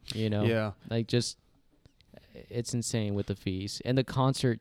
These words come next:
Speaker 1: t-, the tickets, you know, the fees with the concert tickets.
Speaker 2: Dude, it was nuts. When I bought the Morgan Wallen tickets for your birthday,
Speaker 1: Mm-hmm.
Speaker 2: um, the tickets were one fifty a piece,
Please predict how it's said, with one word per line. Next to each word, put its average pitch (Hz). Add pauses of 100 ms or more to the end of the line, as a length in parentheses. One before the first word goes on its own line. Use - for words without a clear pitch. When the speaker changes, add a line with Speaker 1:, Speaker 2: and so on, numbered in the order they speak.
Speaker 1:
t-, -
the 123
tickets, 123
you 113
know, 107
the 107
fees 127
with 117
the 110
concert -
tickets. - (680)
Speaker 2:
Dude, 160
it 160
was 165
nuts. 135
When 127
I 131
bought 143
the 147
Morgan 123
Wallen 107
tickets 131
for 117
your 110
birthday, 110 (240)
Speaker 1:
Mm-hmm. 110
Speaker 2:
um, 120
the 113
tickets 147
were 131
one 113
fifty 113
a 95
piece, 104